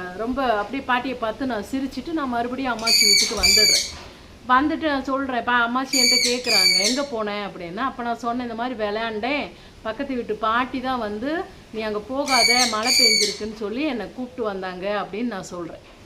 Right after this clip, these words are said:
ஆனா அப்படி சொல்லும்போது தான் எங்க அம்மாச்சி என்கிட்ட சொல்றாங்க, "அந்த பாட்டி இறந்து பதினோரு நாள் ஆகுது, யாரை பார்த்த நீ? கரெக்டா சொல்லு" அப்படின்னு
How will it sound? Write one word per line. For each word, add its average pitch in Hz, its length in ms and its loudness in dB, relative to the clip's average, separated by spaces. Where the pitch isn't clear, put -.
ஆனா 208 240 0
அப்படி 202 220 -2
சொல்லும்போது 285 600 0
தான் 285 120 2
எங்க 233 260 -2
அம்மாச்சி 233 320 -2
என்கிட்ட 202 380 -6
சொல்றாங்க, 185 460 -6
"அந்த 254 380 -2
பாட்டி 240 600 -2
இறந்து 240 600 -2
பதினோரு 220 520 -2
நாள் 220 260 -2
ஆகுது, 190 720 -4
யாரை 247 340 4
பார்த்த 226 360 0
நீ? 202 420 -6
கரெக்டா 214 320 -2
சொல்லு" 202 480 -4
அப்படின்னு 190 260 -8